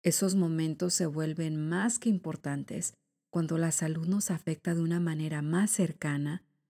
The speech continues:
a madres e hijos o hijas. Es difícil no sentir a ese ser que nos dio la vida en una enfermedad cuando son justamente las mamás quienes velan por nosotros. Justo en esas vueltas inesperadas de la vida,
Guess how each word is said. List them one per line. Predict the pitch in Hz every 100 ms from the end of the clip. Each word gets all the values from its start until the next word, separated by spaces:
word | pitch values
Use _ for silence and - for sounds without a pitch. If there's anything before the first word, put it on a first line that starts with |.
| _
a | 160 160
madres | 160 165 170 185 -
e | -
hijos | 156 160 175 196 190 -
o | 151 147
hijas. | 147 - 147 - - _ _ _ _ _ _ _ -
Es | 180
difícil | 233 - 180 165 - 120 170 _
no | 160
sentir | 165 185 175 175 170
a | 165
ese | -
ser | 175 175 165
que | 180
nos | 165 160
dio | 160
la | 160
vida | 160 156 160 160
en | - 156
una | 160
enfermedad | 175 175 143 143 139 175 - _ _ _ _ -
cuando | 190 185
son | - 220
justamente | 226 220 - 190 175 170 180
las | 170 156 151
mamás | 147 151 208 311 - - _
quienes | - 165 156 160
velan | 151 156
por | 160 156
nosotros. | 147 139 143 - 135 - - _ _ _ _ _ _ _ _ _ _ -
Justo | 226 220 269
en | 226
esas | 190 202 196 - -
vueltas | 160 175 165 185 175
inesperadas | 170 156 147 - 151 151 156 165
de | 165
la | 143
vida, | 139 139 90 -